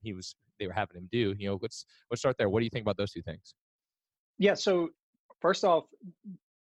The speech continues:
Speaker 2: I actually, with him being, this thing being twenty-four hours old, I honestly don't have too much of a problem with that. I think it's actually a, a good start. They're actually encouraging them to move this thing, and not so much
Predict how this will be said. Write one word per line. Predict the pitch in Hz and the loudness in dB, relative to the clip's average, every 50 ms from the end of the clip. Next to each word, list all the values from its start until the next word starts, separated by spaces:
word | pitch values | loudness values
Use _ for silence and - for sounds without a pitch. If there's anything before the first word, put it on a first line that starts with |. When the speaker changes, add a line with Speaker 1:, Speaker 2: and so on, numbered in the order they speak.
| _ _ _ _ - - _ - | _ _ _ _ -20 -8 _ 0
Speaker 2:
I | 151 160 160 | 2 2 4
actually, | 147 160 214 208 - 240 208 190 170 156 147 _ _ - 240 247 226 190 | 4 2 2 0 0 0 0 0 0 -2 -8 _ _ -20 -20 -20 -18 -10
with | - 165 151 - | -8 -6 -6 -4
him | 170 175 | -2 0
being, | 185 190 180 175 160 151 | 0 2 2 2 0 0
this | 151 151 - - | -2 -4 -4 -4
thing | 165 156 151 143 | -4 -2 0 2
being | 147 139 135 127 | 2 2 0 0
twenty-four | - - 139 135 - 143 | -4 -4 -4 0 2 4
hours | 131 131 127 113 | 4 4 4 4
old, | 123 123 131 135 127 - _ _ _ _ _ _ _ _ - | 4 4 4 4 2 0 _ _ _ _ _ _ _ _ 0
I | 123 156 | 2 2
honestly | 214 226 - - 180 | 2 2 0 -2 -2
don't | 175 - | -2 0
have | 165 151 135 - | 0 0 0 0
too | - 151 | -2 -2
much | 143 143 131 - | 0 0 0 -2
of | 131 117 | -4 -8
a | 107 | -4
problem | - 131 120 120 139 | 0 2 2 2 0
with | 139 - | 0 0
that. | 160 156 156 151 - _ _ _ _ - | 0 0 0 0 -4 _ _ _ _ -12
I | 135 | -8
think | - 160 147 139 | -6 -4 -4 -4
it's | 139 - | -2 -2
actually | 156 135 135 - 143 127 | -2 -2 0 0 0 0
a, | 127 - - | 0 0 -4
a | 127 | -4
good | 123 135 123 - | -2 -2 -2 -2
start. | - - 131 123 117 - - - | 0 2 2 2 2 0 -4 -6
They're | 131 120 127 | -4 -4 -4
actually | - - 131 123 117 127 | -2 -2 -2 -2 -2 -2
encouraging | 127 113 - 131 120 117 113 120 | -4 -2 2 2 2 2 2 -2
them | 120 120 117 | -4 -2 -2
to | 113 | 0
move | 107 117 120 117 107 | 2 4 4 4 4
this | 113 104 - - | 0 -4 -4 -4
thing, | 120 110 107 104 - _ - - _ _ - | -6 -6 -6 -8 -10 _ -20 -20 _ _ 2
and | 143 131 127 123 123 - - _ - | 4 4 6 4 2 0 -4 _ 0
not | 151 151 185 196 - | 2 4 4 4 4
so | - 214 196 | 4 4 4
much | 185 175 170 - - | 4 4 4 2 2